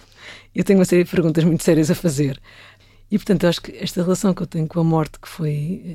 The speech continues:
eh, a minha mãe ficou doente quando eu tenho onze e morre quando eu tenho dezassete. Portanto, todo um período da adolescência é com, com esse ser especial que é a morte a pairar.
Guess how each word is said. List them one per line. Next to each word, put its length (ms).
eh, 40
a 20
minha 120
mãe 100
ficou 220
doente 280
quando 180
eu 40
tenho 280
onze 480
e 60
morre 240
quando 160
eu 40
tenho 220
dezassete. 500
Portanto, 380
todo 240
um 40
período 280
da 100
adolescência 920
é 40
com, 400
com 160
esse 120
ser 720
especial 540
que 140
é 40
a 40
morte 480
a 60
pairar. 440